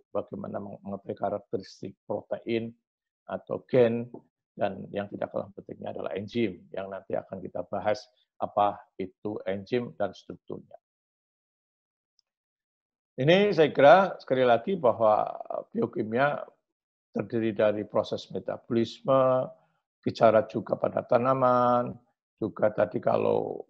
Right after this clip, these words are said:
bioteknologi mengkaji tentang molekul biologi, itu juga pa-, pasti harus juga berkaitan dengan biokimia, ya, te-, dalam ternak,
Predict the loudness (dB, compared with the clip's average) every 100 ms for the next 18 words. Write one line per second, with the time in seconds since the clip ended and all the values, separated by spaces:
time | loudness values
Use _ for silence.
0 | _ 0 2 2 2 2 0 0 -2 0
1 | -4 -10 _ _ _ _ -4 -2 2 2
2 | 2 -4 -2 -4 -2 -2 -2 -2 -2 -2
3 | -4 -4 -4 0 2 2 -2 -8 _ _
4 | _ _ -12 -10 -8 -8 -6 -2 0 4
5 | 4 2 -2 -2 -2 -2 0 -2 -4 -14
6 | -20 _ _ -4 2 0 0 -4 -4 -4
7 | -6 -8 -10 -8 -10 -4 -2 0 4 4
8 | 2 -2 -10 _ _ _ _ _ -6 -4
9 | -4 -6 -2 4 4 4 2 4 4 6
10 | 6 4 2